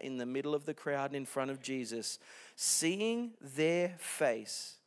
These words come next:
seeing their faith, Jesus said to the paralytic man, 'Friend, because of their faith, your sins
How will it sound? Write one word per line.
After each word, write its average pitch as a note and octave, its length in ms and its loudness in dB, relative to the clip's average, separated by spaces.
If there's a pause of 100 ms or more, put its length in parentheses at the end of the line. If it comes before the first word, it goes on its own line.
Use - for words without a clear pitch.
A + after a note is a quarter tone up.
(540)
seeing G3+ 520 4
their E3+ 260 8
faith, - 720 4 (880)
Jesus F3 540 4
said A#2 560 2 (880)
to F3+ 140 4
the D3+ 100 8
paralytic D3+ 760 6
man, B2 280 -2
'Friend, G3 640 0 (1700)
because G3 720 10
of C#3+ 420 12
their G#3 280 10
faith, G2+ 680 -2 (1300)
your C#3+ 640 12
sins - 800 2